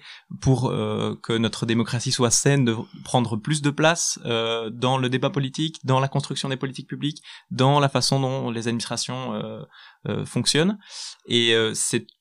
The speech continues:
vraiment une, un, un questionnement. Est-ce que nous, comme, euh, comme, euh, comme scientifiques, on a, euh, un, un rôle à jouer là-dedans, ou en tout cas, est-ce qu'on n'est pas parfois biaisé dans notre volonté de, de, de, de,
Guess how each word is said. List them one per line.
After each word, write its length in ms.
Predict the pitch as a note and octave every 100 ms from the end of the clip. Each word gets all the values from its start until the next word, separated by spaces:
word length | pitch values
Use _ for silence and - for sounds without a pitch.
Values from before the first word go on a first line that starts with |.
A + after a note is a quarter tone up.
| B2
vraiment 300 | C3+ D3 E3+
une, 80 | D3+ -
un, 100 | A#2+
un 160 | A#2+ C3
questionnement. 420 | C3+ - C#3+ D#3+
Est-ce 120 | C3+
que 100 | -
nous, 200 | B2+ D3
comme, 220 | D3 B2+
euh, 320 | A2+ A2 A2 G#2+
comme, 260 | - A2+ A2+
euh, 300 | A2 G#2+ G#2
comme 180 | - A2
scientifiques, 480 | G#2 A#2 - C3+ C#3
on 140 | A#2
a, 240 | A#2 A2+ - - -
euh, 160 | A2+ A2 - - - -
un, 100 | A2
un 340 | G#2+ G2+ A2
rôle 360 | G#2 A#2+ C3 A#2+
à 80 |
jouer 240 | A2 A#2 A#2+
là-dedans, 580 | A2+ A2+ A#2+ C#3+ D#3+ D#3
ou 120 | A2+
en 100 | G#2+
tout 80 | -
cas, 140 | C#3
est-ce 160 | C3 -
qu'on 160 | A#2
n'est 100 | A2
pas 140 | G#2+ C3
parfois 340 | B2 - C3
biaisé 540 | A#2 A#2+ A2+ B2 C#3+
dans 260 | C3 A#2+ B2
notre 380 | A#2 A2 - A2
volonté 460 | A2+ A2+ A2+ C3+
de, 260 | B2+ A2 A2
de, 200 | A2 G#2+
de, 200 | A2 G#2+
de, 240 | A2 G#2+